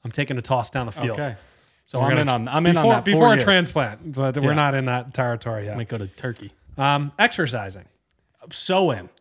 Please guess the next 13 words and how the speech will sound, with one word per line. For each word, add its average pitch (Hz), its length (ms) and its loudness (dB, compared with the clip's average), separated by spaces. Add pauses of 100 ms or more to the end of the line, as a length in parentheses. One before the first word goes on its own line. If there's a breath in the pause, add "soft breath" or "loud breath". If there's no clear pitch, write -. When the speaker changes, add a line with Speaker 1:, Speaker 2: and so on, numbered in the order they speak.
(120)
Speaker 1:
I'm 202 180 0
fully, 190 540 2
I've, 165 340 2
I've 147 120 2
worked 156 220 2
out, 151 160 2
like, 131 140 -4
five 175 300 -2
times 185 280 -2
this 180 140 -10
year 185 120 0
so 180 180 -2
far. 175 400 -2